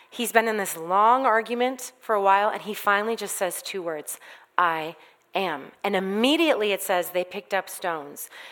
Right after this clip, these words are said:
And why is that? It's really important we know the significance of this. So we're gonna do a flashback, and then we're gonna do a flash forward because all my favorite shows have those. <laughs> Um,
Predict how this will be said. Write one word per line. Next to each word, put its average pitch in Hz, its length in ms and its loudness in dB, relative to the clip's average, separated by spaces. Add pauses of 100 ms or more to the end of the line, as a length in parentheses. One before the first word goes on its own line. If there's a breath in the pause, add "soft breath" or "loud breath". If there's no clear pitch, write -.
(140 loud breath)
And 185 180 -6
why 214 260 6
is 220 280 -4
that? - 440 -8
It's - 140 -16
really 220 220 0
important 226 380 -2
we 196 80 -4
know 190 280 0
the 170 80 -8
significance 190 720 -6
of - 140 -16
this. - 320 -14 (240 loud breath)
So - 140 -2
we're 233 80 8
gonna 277 160 2
do 262 140 2
a 247 40 4
flashback, 247 640 4
and 214 100 -4
then 202 80 2
we're 202 80 2
gonna 202 80 0
do 196 120 -2
a - 20 -4
flash 185 360 2
forward 180 320 -2
because 180 380 -4 (140)
all 190 120 0
my 196 140 -2
favorite 185 300 -2
shows 165 320 -4 (280 loud breath)
have 175 240 0
those. - 520 -2
<laughs> - 40 -20 (580 loud breath)
Um, 208 440 4